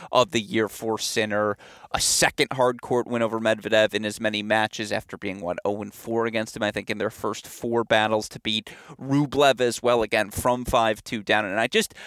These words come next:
I can't emphasize enough to have the mental lapse of trying to serve for the match and not be able to close it out and still get off the courts in straight sets. That's what the greats do. Because everyone's gonna make that mistake.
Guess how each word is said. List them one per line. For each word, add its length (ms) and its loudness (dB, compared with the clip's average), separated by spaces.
I 60 0
can't 260 6
emphasize 480 4
enough 340 2
to 100 6
have 280 4
the 100 2
mental 420 2
lapse 480 2
of 120 -4
trying 280 0
to 80 -8
serve 300 -2
for 100 -6
the 120 -4
match 280 2
and 80 -10
not 160 2
be 120 -4
able 120 -4
to 80 -18
close 320 -2
it 80 4
out 120 4
and 100 -10
still 260 0
get 140 0
off 160 2
the 80 -12
courts 320 -4
in 120 -6
straight 380 -2
sets. 500 0
That's 300 4
what 200 2
the 80 -2
greats 500 2
do. 260 -2
Because 260 4
everyone's 460 6
gonna 180 4
make 220 4
that 200 6
mistake. 580 -6